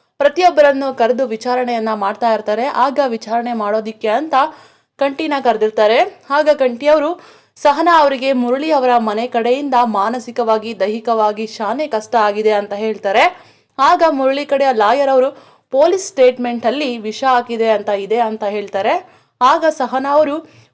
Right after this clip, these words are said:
ಫೋನ್ನಲ್ಲಿ ಇತ್ತು, ಆದ್ರೆ ಇವಾಗ ಅದೆಲ್ಲ ಅಳಿಸಿ ಹೋಗಿದೆ ಅಂತ ತುಂಬಾನೇ ಬೇಜಾರಲ್ಲಿ ಹೇಳ್ತಾರೆ. ಈ ಕಡೆ ಪುಟ್ಟಕ್ಕ ಅವರು ತುಂಬಾನೇ ಬೇಜಾರ್ ಮಾಡ್ಕೊಂಡು ಮನೆಯಲ್ಲಿ ಅಳ್ತಾ ದೇವರನ್ನ ಬೇಡ್ಕೊಳ್ತಾ ಇರ್ತಾರೆ. ಆಗ ಪುಟ್ಟಕ್ಕ,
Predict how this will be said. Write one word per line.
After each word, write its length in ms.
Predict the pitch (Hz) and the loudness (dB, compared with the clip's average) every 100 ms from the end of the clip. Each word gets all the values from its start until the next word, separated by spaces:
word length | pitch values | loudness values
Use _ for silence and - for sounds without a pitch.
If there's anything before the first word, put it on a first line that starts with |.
| - | 0
ಫೋನ್ನಲ್ಲಿ 460 | 277 311 339 294 262 | 4 4 4 0 -2
ಇತ್ತು, 600 | 220 226 - 339 440 - - _ 226 | -6 -10 -4 -2 -2 -6 -20 _ -2
ಆದ್ರೆ 380 | 226 247 233 | 2 4 4
ಇವಾಗ 320 | 208 226 262 262 214 - - _ _ - | 4 2 2 4 2 0 -20 _ _ 0
ಅದೆಲ್ಲ 320 | 226 226 294 339 | 2 2 2 4
ಅಳಿಸಿ 340 | 247 320 359 | 4 2 2
ಹೋಗಿದೆ 380 | 269 226 233 233 | 2 2 2 2
ಅಂತ 200 | 220 226 | 2 -2
ತುಂಬಾನೇ 500 | 226 247 311 320 247 | -2 -4 -2 -2 0
ಬೇಜಾರಲ್ಲಿ 600 | 226 208 226 254 220 214 | 0 0 0 0 0 0
ಹೇಳ್ತಾರೆ. 760 | 220 208 208 202 269 349 - - _ - | 0 0 0 0 2 0 -4 -20 _ -8
ಈ 140 | 277 320 | -6 0
ಕಡೆ 200 | - 302 | 2 2
ಪುಟ್ಟಕ್ಕ 420 | 294 240 254 294 | 2 0 0 4
ಅವರು 260 | 294 285 | 4 4
ತುಂಬಾನೇ 480 | 285 262 262 294 269 | 0 -6 -2 -2 -2
ಬೇಜಾರ್ 360 | 233 226 233 240 | 2 2 2 0
ಮಾಡ್ಕೊಂಡು 500 | 240 240 285 277 269 | 0 0 -2 0 -2
ಮನೆಯಲ್ಲಿ 540 | 226 220 254 247 233 | -2 -4 -4 -2 2
ಅಳ್ತಾ 600 | 208 240 247 240 311 - _ _ - | 0 0 2 2 2 -4 _ _ -2
ದೇವರನ್ನ 400 | 240 240 294 262 247 | 4 6 4 4 0
ಬೇಡ್ಕೊಳ್ತಾ 560 | 220 220 220 240 233 220 | 2 0 2 2 4 2
ಇರ್ತಾರೆ. 420 | 214 214 247 320 | 2 0 0 2
ಆಗ 260 | 233 302 320 | 2 2 2
ಪುಟ್ಟಕ್ಕ, 440 | 311 254 254 302 | 0 0 0 -2